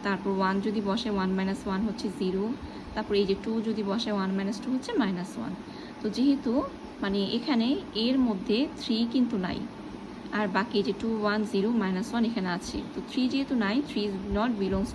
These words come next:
to A, অর্থাৎ A সেটের মধ্যে থ্রি উপাদানটা নাই। সুতরাং এ মানে থ্রি রিলেটেড অর্থাৎ minus two, comma three is not belongs to R। সুতরাং অন্যয় হবে হচ্ছে R equal minus one, comma two, zero,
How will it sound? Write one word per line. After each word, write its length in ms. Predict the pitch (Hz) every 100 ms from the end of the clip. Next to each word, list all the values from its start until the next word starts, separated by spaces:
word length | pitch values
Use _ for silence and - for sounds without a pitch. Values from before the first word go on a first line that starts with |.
| -
to 80 | 262 587 - - - - - 220
A, 40 | 170 170 - - - 214
অর্থাৎ 200 | 202 233 -
A 20 | 233
সেটের 240 | 262 254 254
মধ্যে 180 | 254 392 -
থ্রি 140 | - 220 254
উপাদানটা 380 | 208 190 190 190 175
নাই। 100 | 185
সুতরাং 340 | 240 226 214 269 - - - - - - 240
এ 40 | 240 240 - - 202
মানে 180 | 190 185 -
থ্রি 180 | - 233 254 277 285 220
রিলেটেড 500 | 208 214 196 214 269 - - -
অর্থাৎ 180 | 185 208 196
minus 280 | 190 202 -
two, 120 | - 254 -
comma 220 | 196 196 -
three 200 | - 226 -
is 80 | 190 208
not 100 | 240 214
belongs 240 | 180 185 -
to 40 | - 185 160
R। 40 | - - - - - - - -
সুতরাং 440 | 254 - 214 202 415 - 208
অন্যয় 300 | 208 233 302
হবে 180 | 240 233 302
হচ্ছে 220 | 233 - - 190
R 40 | 196
equal 320 | 208 214 240 254 196
minus 300 | 185 185 - 190
one, 100 | 190 -
comma 200 | 214 214 214
two, 160 | 240 - - - - - - 190
zero, 180 | 202